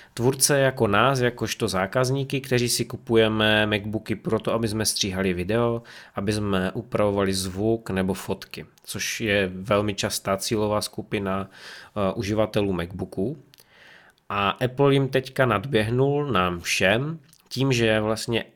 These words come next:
M jedna čipy Apple Silicon mají mnoho specializovaných jader, která pomáhají například s renderováním videa. Doposud se na tuhle oblast nikdo jako specificky nezaměřoval,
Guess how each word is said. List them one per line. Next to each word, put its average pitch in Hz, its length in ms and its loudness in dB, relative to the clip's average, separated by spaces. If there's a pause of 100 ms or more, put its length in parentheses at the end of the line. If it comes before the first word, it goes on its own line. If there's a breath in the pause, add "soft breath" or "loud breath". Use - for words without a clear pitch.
M 117 140 2
jedna 120 240 4
čipy - 360 -2
Apple 104 260 -2
Silicon 117 540 -2
mají 110 300 2
mnoho 107 420 0
specializovaných 113 960 0
jader, 101 460 0 (280 loud breath)
která 120 320 2
pomáhají 117 540 2
například 107 480 0
s 104 100 -2
renderováním 101 760 2
videa. 87 360 -4 (840 loud breath)
Doposud 156 640 0
se 139 120 -2
na 123 120 2
tuhle 135 260 2
oblast 123 360 4
nikdo 117 300 2
jako 117 440 2
specificky - 720 -2
nezaměřoval, 95 840 0